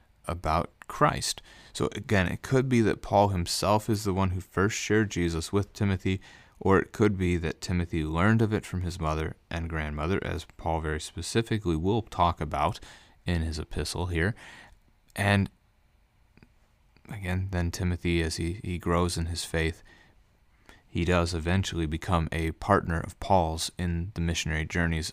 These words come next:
that are, are to come. Verse three, which we don't have today, would have indicated that Paul has asked Timothy to remain in Ephesus,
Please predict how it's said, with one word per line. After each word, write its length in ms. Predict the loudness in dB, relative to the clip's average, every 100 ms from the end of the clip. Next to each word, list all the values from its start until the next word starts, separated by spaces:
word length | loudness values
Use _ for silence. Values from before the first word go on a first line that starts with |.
| -8
that 160 | -8 -6
are, 160 | -8 -12
are 60 | -12
to 120 | -12
come. 440 | -4 2 2 2 -6 -20 -20 -20 -20 -6
Verse 340 | 0 0 0
three, 520 | -4 2 6 6 4 -4 -10
which 220 | -8 -8
we 80 | -4
don't 320 | 0 0 2
have 260 | 0 0
today, 400 | -2 0 0 0 -4 _ _ -6
would 200 | 0 0
have 100 | 2
indicated 600 | 0 0 0 0 0 -2
that 180 | -6 -4
Paul 300 | 0 2 0
has 200 | -4 -2
asked 420 | 0 0 -2 -10 -12
Timothy 400 | -6 -4 -4 -4
to 160 | -4 -4
remain 480 | -2 0 2 2 0
in 200 | -4 -4
Ephesus, 640 | -4 -4 -6 -4 -4 -4